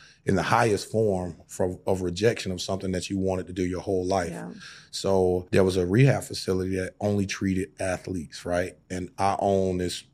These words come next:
Speaker 1: rehab facility, but how I discovered it is I sent one guy out to this rehab facility that was having a lot of issues, and he came back and he was like, "Man, that was life-changing.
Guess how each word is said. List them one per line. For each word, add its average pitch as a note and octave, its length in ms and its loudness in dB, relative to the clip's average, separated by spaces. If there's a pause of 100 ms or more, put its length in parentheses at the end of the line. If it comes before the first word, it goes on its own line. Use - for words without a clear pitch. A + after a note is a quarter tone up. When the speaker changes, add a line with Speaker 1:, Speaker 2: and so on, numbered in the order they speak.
Speaker 1:
rehab F#2+ 380 2
facility, F2 520 -2
but F2 360 0 (320)
how G#2+ 240 4
I G2 60 2
discovered E3+ 460 0
it G#2+ 60 0
is G2+ 140 -6
I G2+ 80 -4
sent G2 360 -6
one F#2+ 320 -2
guy F#2+ 300 -2
out A2 300 0 (400)
to B2+ 160 2
this G#2+ 180 0
rehab F#2+ 240 2
facility F#2+ 380 -2
that F#2+ 60 -4
was F#2+ 120 -10
having F#2+ 220 0
a F#2+ 40 -4
lot F#2+ 220 -2
of - 80 -6
issues, G2+ 480 -2
and F#2+ 80 -6
he F#2+ 80 -6
came A2+ 300 -4
back A#2 140 -6
and F#2+ 80 -10
he G#2 60 -4
was G2 140 -8
like, F#2 260 -14
"Man, G#2 380 -2 (640)
that A2+ 220 0
was F#2+ 400 -4
life-changing. F#2+ 800 -2